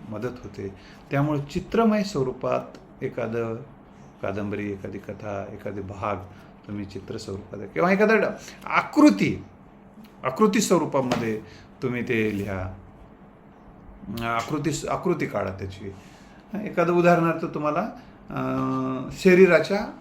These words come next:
अवयवाची नावं लक्षात ठेवायची आहेत. शरीराचे हात, पाय, हम्म, नाक, कान, डोळे वगैरे, आता उदाहरणार्थ.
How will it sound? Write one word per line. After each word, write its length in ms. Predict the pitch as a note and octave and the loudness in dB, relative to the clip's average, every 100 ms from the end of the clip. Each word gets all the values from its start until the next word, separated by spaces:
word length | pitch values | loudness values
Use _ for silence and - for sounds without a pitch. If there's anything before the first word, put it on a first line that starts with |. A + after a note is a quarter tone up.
| - | -4
अवयवाची 640 | C3 B2+ C3 C3 B2 B2 F#3 | 2 6 6 6 4 0 -2
नावं 360 | C#3 B2+ F3 | 0 2 2
लक्षात 360 | F#3+ C#3 - - | 0 -2 -4 -8
ठेवायची 480 | - G#2+ G2 G2 G#2+ | -6 -8 -8 -8 -14
आहेत. 200 | - - - - - - - - - - - - - | -16 -20 -20 -20 -20 -20 -20 -20 -20 -20 -20 -4 4
शरीराचे 400 | C3+ B2 - G#2+ | 6 4 2 0
हात, 400 | A#2+ A2 G#2+ G2+ | 2 2 2 -2
पाय, 600 | - A2 G#2+ G2+ G2 F#2+ - - - - - | -4 -2 0 0 -2 -6 -10 -20 -20 -20 -8
हम्म, 200 | F#3+ E3 G2 - - - - - - | -6 -6 -8 -16 -20 -20 -20 -18 -8
नाक, 520 | G#2+ G#2 G2 F#2+ F#2+ | -4 -2 -4 -6 -8
कान, 520 | G#2+ G2+ G2 F#2+ G2 | -4 -2 -2 -4 -4
डोळे 440 | G2+ G2+ G2+ G2 F#2+ | -4 -2 -2 -4 -6
वगैरे, 280 | F#2+ F#2+ | -6 -8
आता 200 | - G2 A2+ | -12 -14 -10
उदाहरणार्थ. 640 | A2 G#2 F#2 A2 - - | -6 -6 -8 -12 -16 -18